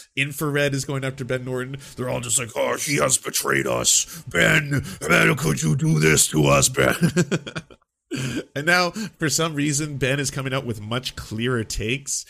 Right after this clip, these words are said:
Like, not the kind of takes you'd be like, "You just looked at a weird side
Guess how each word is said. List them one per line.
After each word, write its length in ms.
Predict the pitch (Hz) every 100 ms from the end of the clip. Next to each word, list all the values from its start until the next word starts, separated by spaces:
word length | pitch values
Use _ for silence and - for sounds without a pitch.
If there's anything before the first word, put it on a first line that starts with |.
| - -
Like, 160 | 120
not 220 | 117 135 135
the 60 |
kind 180 | 135 135
of 60 | 131
takes 280 | 123 117
you'd 120 | 120 104
be 80 |
like, 200 | 120 113
"You 220 | 127 180 165
just 360 | - 175 - -
looked 380 | 127 123 127 -
at 200 | - 117
a 80 | 113
weird 600 | 107 98 110 117 117 113 - -
side 760 | - - - 98 110 120 123